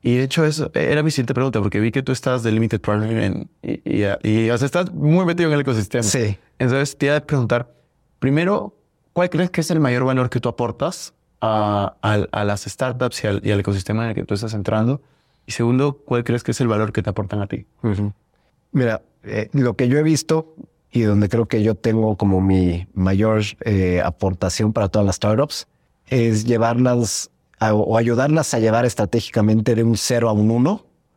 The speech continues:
Speaker 2: presentándolas, este, con negocios o gente en México y en Latinoamérica que ya tienen negocios establecidos para acelerar el crecimiento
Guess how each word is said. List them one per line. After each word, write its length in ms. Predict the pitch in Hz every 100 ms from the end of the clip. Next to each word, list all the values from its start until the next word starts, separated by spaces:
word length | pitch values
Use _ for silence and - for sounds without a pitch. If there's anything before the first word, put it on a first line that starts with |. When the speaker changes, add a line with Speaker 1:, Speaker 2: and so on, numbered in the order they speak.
| _ _ _ _
Speaker 2:
presentándolas, 1160 | 117 110 - 107 95 120 123 123 123 120 - - _
este, 840 | 104 92 - - 92 87 85 60 - _ _ -
con 240 | 107 104
negocios 800 | 104 101 113 - 139 131 - - - _ _
o 120 | 107
gente 420 | 92 120 113 107 117
en 100 | 107
México 600 | 107 - - 113 98 -
y 100 | 107
en 100 | 92
Latinoamérica 600 | 90 85 90 98 104 101
que 120 | 90
ya 120 | 101 101
tienen 280 | 117 107
negocios 360 | 95 92 101 107
establecidos 720 | - 95 92 104 117 165 - _ _ -
para 380 | - 101 101 -
acelerar 560 | 101 - 117 107 120 135
el 80 |
crecimiento 640 | 131 107 107 104 113 143 208